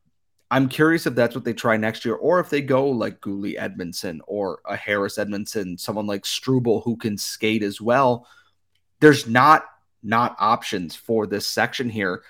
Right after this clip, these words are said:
I'm hoping that if Edmondson returns, and as of right now,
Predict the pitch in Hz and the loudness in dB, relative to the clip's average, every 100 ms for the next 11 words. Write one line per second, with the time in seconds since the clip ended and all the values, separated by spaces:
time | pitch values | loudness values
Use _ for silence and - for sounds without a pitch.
0 | - _ _ _ _ _ - 147 143 160 | -20 _ _ _ _ _ 2 4 6 4
1 | 175 190 190 185 180 - _ 127 127 117 | 4 2 -2 -4 -6 -12 _ 2 2 6
2 | 127 165 175 170 175 - 107 101 113 - | 6 4 -2 -2 -4 0 0 0 -4 -6
3 | - 104 113 127 131 107 113 104 107 101 | -8 -2 -2 0 -2 0 0 2 0 2
4 | 101 92 | 0 -4